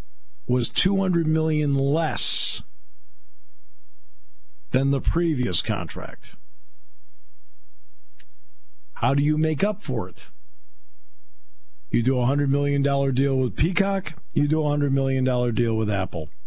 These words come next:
Okay? The reason that those contracts are sitting there, and in this case tonight it's Apple T V Plus,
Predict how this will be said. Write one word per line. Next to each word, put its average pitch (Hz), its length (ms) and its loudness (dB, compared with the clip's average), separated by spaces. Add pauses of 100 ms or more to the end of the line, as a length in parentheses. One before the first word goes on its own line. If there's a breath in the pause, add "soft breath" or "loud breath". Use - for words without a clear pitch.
(480)
Okay? 120 380 0 (100)
The 110 100 0
reason 180 720 2 (760 soft breath)
that 135 240 0
those 156 400 0
contracts 160 680 0
are 139 120 2
sitting 139 400 0
there, 95 300 -2
and 131 180 2
in 127 80 2
this 131 200 0
case 135 260 0
tonight 127 320 0
it's 120 120 0
Apple 123 300 0
T 120 200 0
V 113 140 2
Plus, - 640 0